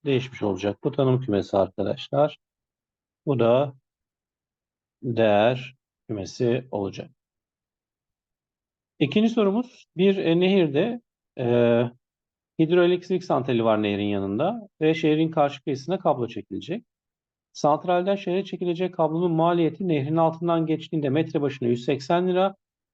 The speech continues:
karadan geçtiğinde metre başına yüz liradır. E, P Q X olmak üzere santralden şehre düşünecek kablonun maliyetini veren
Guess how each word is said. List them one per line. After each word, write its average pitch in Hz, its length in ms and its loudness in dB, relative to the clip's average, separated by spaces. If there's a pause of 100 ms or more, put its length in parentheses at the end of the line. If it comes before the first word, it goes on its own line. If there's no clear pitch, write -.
(120)
karadan 185 400 4
geçtiğinde 143 520 -4
metre 170 320 -2
başına 127 280 -2
yüz 165 240 0
liradır. 113 420 -4 (720)
E, 110 220 0
P 170 260 2
Q 190 220 2
X 190 200 -6
olmak 139 280 2
üzere 117 320 0
santralden 160 680 0
şehre 160 260 0
düşünecek 135 440 -4
kablonun 131 300 0
maliyetini 147 580 0
veren 113 300 -2